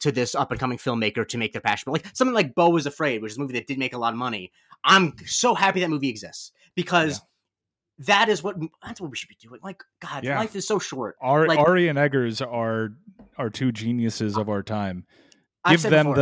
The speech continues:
Speaker 2: the, give them the Universal monsters.
Speaker 1: I would
Speaker 2: Give,
Speaker 1: love nothing
Speaker 2: give
Speaker 1: more than to
Speaker 2: Eggers
Speaker 1: stop doing the show. If I could stop doing the show because Hollywood decided to give a hundred million dollar budgets to original movies,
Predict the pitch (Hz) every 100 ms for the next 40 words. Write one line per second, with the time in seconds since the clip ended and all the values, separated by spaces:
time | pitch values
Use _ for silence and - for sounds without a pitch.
0 | 127 - - 175 160 185 170 151 147 139
1 | 135 127 113 110 104 98 87 - - _
2 | _ _ _ - 151 185 190 175 160 151
3 | 151 151 165 151 143 143 135 196 208 -
4 | 160 139 123 110 131 107 101 101 - -
5 | - 233 269 - 180 170 190 170 151 -
6 | 143 123 117 117 123 127 131 120 - 120
7 | 117 113 120 110 - 127 127 123 120 117
8 | 117 113 110 117 - 117 117 123 120 123
9 | 139